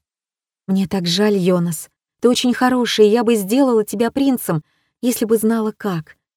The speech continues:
Только не расстраивайся». Йонас поднялся и крепко прижал оленёнка к себе. Она первая не смеялась и не осуждала его.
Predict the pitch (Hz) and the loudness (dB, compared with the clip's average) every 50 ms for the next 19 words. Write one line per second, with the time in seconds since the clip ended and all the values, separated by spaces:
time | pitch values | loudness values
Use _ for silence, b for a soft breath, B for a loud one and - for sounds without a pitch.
0 | _ _ _ _ _ _ _ _ - 320 302 285 - 233 226 240 254 254 247 254 | _ _ _ _ _ _ _ _ 4 6 6 6 4 0 0 0 0 0 -2 -4
1 | - - - 269 254 240 214 185 151 151 147 147 - - - - _ _ _ _ | -4 -2 0 0 2 2 2 0 0 0 -2 -2 -6 -12 -16 -18 _ _ _ _
2 | _ _ _ _ _ _ _ _ _ _ _ _ _ _ _ _ _ - 165 170 | _ _ _ _ _ _ _ _ _ _ _ _ _ _ _ _ _ -4 0 2
3 | 160 185 180 180 180 156 - - 175 175 160 156 175 196 233 240 226 - - 190 | 2 4 4 2 0 -2 -2 -2 -2 0 2 2 0 0 0 -2 -4 -4 -2 0
4 | 185 165 - - 220 262 277 - - - - - 196 175 165 156 170 175 180 175 | 0 0 0 0 0 0 0 -2 -4 -8 -6 -2 -2 -2 0 0 0 0 0 2
5 | 165 165 160 160 160 165 180 185 180 - 170 156 - - - 160 151 156 156 156 | 2 2 2 2 2 2 0 -2 -6 -8 -10 -10 -8 -6 -4 -2 -2 -2 -2 -4
6 | 151 _ _ _ _ _ _ _ _ _ _ _ _ - 156 170 185 185 175 - | -4 _ _ _ _ _ _ _ _ _ _ _ _ -2 0 2 2 2 0 2
7 | - 214 233 220 208 170 180 170 160 170 180 - - - 180 175 170 160 196 220 | 2 2 4 2 2 0 2 2 2 2 2 0 0 0 0 0 2 2 0 0
8 | 220 208 202 - - - - - 202 185 190 196 190 - - 196 185 180 165 165 | 0 -2 -4 -6 -8 -8 -4 -2 -2 -2 -2 -2 -4 -4 -6 -6 -6 -4 -2 0
9 | 170 160 156 156 151 156 160 156 156 | 0 0 0 0 -2 -4 -4 -8 -12